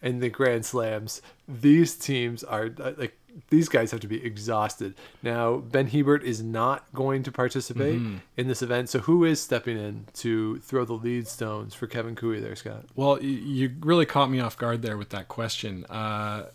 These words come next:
Speaker 2: because I don't have it open. So, it, on Wikipedia, it still says Ben Hebert.
Speaker 1: Okay.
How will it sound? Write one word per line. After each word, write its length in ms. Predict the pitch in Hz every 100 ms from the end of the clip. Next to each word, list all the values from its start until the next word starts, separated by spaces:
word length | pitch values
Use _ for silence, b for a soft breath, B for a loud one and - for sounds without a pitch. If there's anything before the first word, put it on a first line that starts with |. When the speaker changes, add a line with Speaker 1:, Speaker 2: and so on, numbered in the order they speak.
| - _ - -
Speaker 2:
because 360 | 123 - 113
I 60 | 120
don't 180 | 135 131
have 180 | 135 127
it 80 |
open. 440 | 117 120 - - 98 b b b b b -
So, 640 | - 120 117 117 117 113 - - - -
it, 220 | 131 131 123
on 240 | 139 143
Wikipedia, 640 | 139 143 131 156 151 117 104
it 60 | 101
still 220 | - 120
says 280 | 113 113 104
Ben 200 | 107 104
Hebert. 400 | 101 110 95 - -
Speaker 1:
Okay. 440 | 131 143 113 113